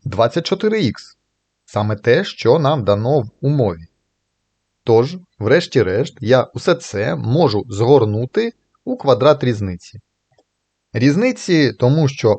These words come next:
перед подвоєним добутком стоїть знак мінус. В результаті маю х мінус дванадцять і усе це в квадраті. Врешті-решт, ми отримали квадрат від деякого виразу.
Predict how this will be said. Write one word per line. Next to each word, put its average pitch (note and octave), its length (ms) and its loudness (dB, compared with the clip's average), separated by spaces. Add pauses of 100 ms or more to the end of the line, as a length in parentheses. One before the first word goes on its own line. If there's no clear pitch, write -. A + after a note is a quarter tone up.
перед A#2+ 300 6
подвоєним A2 640 0
добутком A3 760 0
стоїть C3+ 420 -6
знак A2+ 380 -2
мінус. G#2 540 -4 (760)
В - 40 -4
результаті D3+ 440 0
маю F2 360 -2
х C#3 280 -2
мінус G#2+ 240 -2
дванадцять E3 600 -2 (200)
і F2+ 80 -8
усе C#3+ 140 -2
це C#3+ 120 -4
в - 60 -6
квадраті. G2+ 480 -2 (880)
Врешті-решт, E3 800 2 (120)
ми C#3+ 240 2
отримали C#3 600 2
квадрат A#2 800 -2
від G#2+ 280 -4
деякого B2 540 4
виразу. G#2+ 480 4